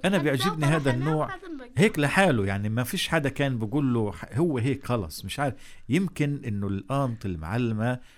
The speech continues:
Speaker 1: شرح لهم وضح لهم إنه اعمل هيك، فهذا هو نموذج ال-، اللي بكون كيف،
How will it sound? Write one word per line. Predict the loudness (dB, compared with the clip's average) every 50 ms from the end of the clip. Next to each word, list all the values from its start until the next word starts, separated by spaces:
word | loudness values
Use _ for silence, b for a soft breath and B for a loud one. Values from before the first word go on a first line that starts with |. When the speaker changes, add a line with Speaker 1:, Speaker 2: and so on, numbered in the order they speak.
| B B B B -14
Speaker 1:
شرح | -10 -6 -6 -4 -4 -4 -2 -2
لهم | 0 0 0 0 0 -2 -2
وضح | -4 -6 -6 -4 -2
لهم | -2 -2 -2 -2
إنه | -4 -4 -4 -4 -6 -4 -4
اعمل | -4 -2 -2 -2 -2 -2 -2
هيك، | -4 -6 -6 -8 -12 -16 -18 b b b b b b b b
فهذا | -2 2 2 4 4 4 2 2 2 2 2
هو | 2 4 4 4
نموذج | 4 4 2 0 0 -2 -2 0 0 0 0 0 0 -2
ال-، | -2 -2 -2 -2
اللي | -4 -4 -4 -4 -4
بكون | -6 -6 -6 -6 -6 -6
كيف، | -4 -2 0 2 2 2 0 -6